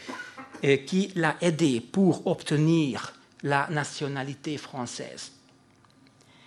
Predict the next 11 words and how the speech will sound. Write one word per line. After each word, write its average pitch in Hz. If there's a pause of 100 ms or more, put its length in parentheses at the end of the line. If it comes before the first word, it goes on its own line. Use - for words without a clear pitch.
(360)
Ses -
publications 170
ont 151
grandement 151
contribué 143 (400)
à 147
l'élargissement 135
de 123
ses 131 (220)
connaissances 151
personnelles. -